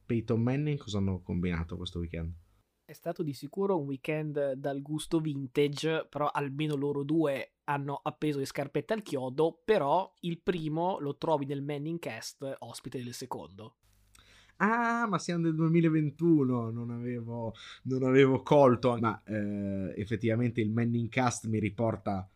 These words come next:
Speaker 1: un attimo nel, nel presente, e non penso che potranno,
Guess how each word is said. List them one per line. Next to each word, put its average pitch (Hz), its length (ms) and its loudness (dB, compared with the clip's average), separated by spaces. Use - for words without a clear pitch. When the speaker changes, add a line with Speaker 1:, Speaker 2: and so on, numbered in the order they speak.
Speaker 1:
un 110 160 -4
attimo 107 440 -4
nel, 107 400 0
nel 117 220 0
presente, 143 840 4
e 92 500 0
non 123 320 2
penso 156 300 4
che 110 120 -6
potranno, 107 800 -2